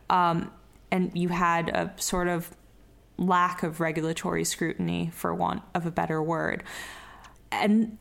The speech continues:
despite all those tailwinds, basically, uh, we've seen the sector run into some significant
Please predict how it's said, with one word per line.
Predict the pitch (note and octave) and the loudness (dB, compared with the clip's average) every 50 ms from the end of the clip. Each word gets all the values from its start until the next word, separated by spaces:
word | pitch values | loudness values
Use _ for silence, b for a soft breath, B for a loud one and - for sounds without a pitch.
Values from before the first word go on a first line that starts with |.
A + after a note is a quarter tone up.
| - - G3 | -10 -6 -2
despite | - A3+ - - - - - C4+ D4 E4+ F4+ - - - - - - - - | 0 0 0 0 -2 4 6 6 6 6 4 2 -2 -8 -20 -20 -8 2 4
all | G3 G#3+ A3 A3+ A#3 A#3 | 6 6 6 6 4 4
those | A3+ A3 G#3 G3 G3+ G3 - - - | 2 2 2 2 2 0 -4 -8 -8
tailwinds, | - - - - G#3+ F#3+ F#3 F#3 F#3 F3 E3+ E3 - - G1+ - - - F3+ - | -8 -6 -4 -2 0 2 2 2 2 2 0 0 -2 -2 -2 -4 -4 -2 -4 -2
basically, | - - - F3+ F3+ - - - - - E2 E2+ - - - - | -2 -2 -2 0 -2 -2 -4 -4 -4 -4 -2 -2 -2 -2 -4 -4
uh, | E4 - - F3+ E3+ E3 D#3+ - - - - - - - - - - | -2 0 2 2 4 2 2 0 -2 -6 -10 -14 -20 -20 -20 -12 -6
we've | - E3+ F#3 F3+ E3+ | -2 0 0 0 0
seen | - - - G3 F#3 F#3 | 0 0 0 2 2 2
the | F#3 F#3 | 2 0
sector | - - F3+ E3+ - - - F3 E3 | 0 0 0 -2 0 0 0 0 2
run | D#3 E3 E3+ E3 E3 | 2 2 2 2 2
into | E3 D#3+ E3 E3+ F#3+ E3+ | 2 0 0 0 -2 -2
some | D#3 - - E3+ D#3 D#3 - G#3 - | -2 0 -2 0 -2 -2 -4 -4 -4
significant | - - - - F3 F3 F3+ F3+ F3+ E3+ E3+ - F3 - - E3+ E3 D#3+ - | -4 -4 -2 -2 0 0 2 2 2 0 0 -2 -4 -2 0 -2 -2 -2 -4